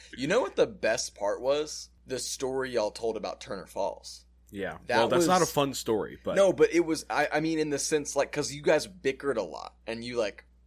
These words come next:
Speaker 2: kind of back and forth.
Speaker 1: Uh-huh.
Speaker 2: And then at one point you were like, "Oh, like, what about this story?" And then y'all just kind of talked through the story together.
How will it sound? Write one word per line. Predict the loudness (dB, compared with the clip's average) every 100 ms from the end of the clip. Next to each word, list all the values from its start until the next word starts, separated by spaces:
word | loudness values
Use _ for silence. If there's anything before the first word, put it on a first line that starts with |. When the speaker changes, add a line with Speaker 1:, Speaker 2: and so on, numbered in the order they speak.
| -20
Speaker 2:
kind | -2 -2 0
of | 0
back | 0 -2
and | -10 -4
forth. | 0 0 -2 -12 -20 _
Speaker 1:
Uh-huh. | -6 -6 -8 -6
Speaker 2:
And | -2 0 2
then | 2
at | 2
one | 0 0
point | -2 -2
you | -2
were |
like, | -6
"Oh, | -4 -2
like, | -2 -4 -2
what | -2
about | 0 -4
this | -6
story?" | -4 2 2 2
And | -2 -2
then |
y'all | -2 -2
just | -2
kind | -6
of | -8 _
talked | -2 0 0 -6
through | -14 -12
the | -10
story | -10 -2 -2 -2
together. | -4 -6 -6 -10